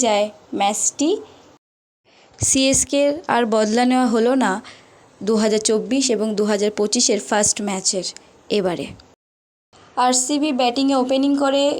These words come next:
বিরাট কোহলি এবং জে ব্যাথেল। বিরাট কোহলি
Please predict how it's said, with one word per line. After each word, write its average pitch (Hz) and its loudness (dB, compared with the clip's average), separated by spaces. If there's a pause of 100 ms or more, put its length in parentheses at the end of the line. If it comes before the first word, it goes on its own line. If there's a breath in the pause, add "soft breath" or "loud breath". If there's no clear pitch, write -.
(140)
বিরাট 254 0
কোহলি 262 2 (220)
এবং 226 0 (200)
জে 262 2 (120)
ব্যাথেল। 233 0 (440 loud breath)
বিরাট 254 0
কোহলি 285 2